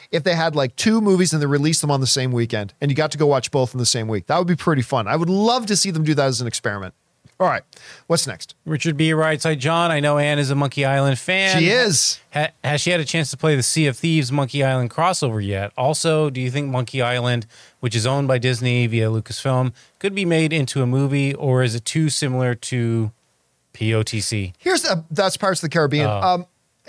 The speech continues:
Speaker 1: and guys, please don't write in acronyms, but here's the thing. If you made a Monkey Island movie, it would be Monkey Island in name only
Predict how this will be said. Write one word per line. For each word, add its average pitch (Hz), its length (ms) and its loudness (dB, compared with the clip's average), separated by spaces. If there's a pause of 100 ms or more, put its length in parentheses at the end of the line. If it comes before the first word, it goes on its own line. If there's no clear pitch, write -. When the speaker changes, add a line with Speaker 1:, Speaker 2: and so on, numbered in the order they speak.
(100)
Speaker 1:
and 180 120 0
guys, 180 200 2
please 185 180 0
don't 180 160 2
write 160 160 2
in 147 80 0
acronyms, 131 480 -2
but 165 180 0 (1700)
here's 240 200 -2
the 185 60 -8
thing. 127 260 -4 (420)
If 170 140 0
you 190 80 4
made 233 200 4
a 269 60 2
Monkey 185 400 -2
Island 135 460 0
movie, 110 500 -2
it 160 80 2
would 156 200 2
be 175 200 0
Monkey 160 440 0
Island 139 440 -2
in 120 160 -2
name 113 260 -2
only 104 460 -10